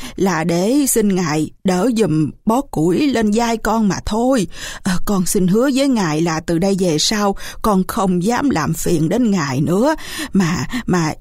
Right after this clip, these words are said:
ví dụ như con có lỡ miệng quen mà gọi ngài á thì ngài cũng đừng có quan tâm tới cái lão già này làm gì.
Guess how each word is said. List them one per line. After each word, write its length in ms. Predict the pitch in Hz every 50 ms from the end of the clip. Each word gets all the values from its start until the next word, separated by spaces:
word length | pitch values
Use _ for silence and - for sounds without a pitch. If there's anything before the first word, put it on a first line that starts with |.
| - _
ví 140 | - 269 302
dụ 180 | 254 180 170 175
như 340 | 175 214 214 226 226 220 208
con 260 | - - 226 214 208
có 120 | - 262
lỡ 320 | 247 185 180 175 202 277 285
miệng 400 | 214 175 160 180 196 - 214 220
quen 400 | - 240 269 269 262 254 247 240
mà 100 | 214 170
gọi 320 | 147 147 170 151 160 208 214
ngài 400 | 208 202 190 180 175 170 165 180
á 60 | 226 -
thì 280 | - 202 170 160 156 151 - - - - -
ngài 280 | - 180 175 180 151 143
cũng 260 | - - 180 220 254
đừng 200 | 214 196 165 156
có 100 | - 254 254 240
quan 300 | 254 254 269 269 262 269
tâm 320 | - - 247 269 277 269
tới 400 | - - 302 330 339 330 320 311 -
cái 120 | - 294 294
lão 200 | 254 226 262 294
già 340 | 214 - 208 170 165 160 165
này 200 | 180 170 175 170
làm 300 | 170 165 170 202 262 254
gì. 400 | 190 190 202 208 220 214 185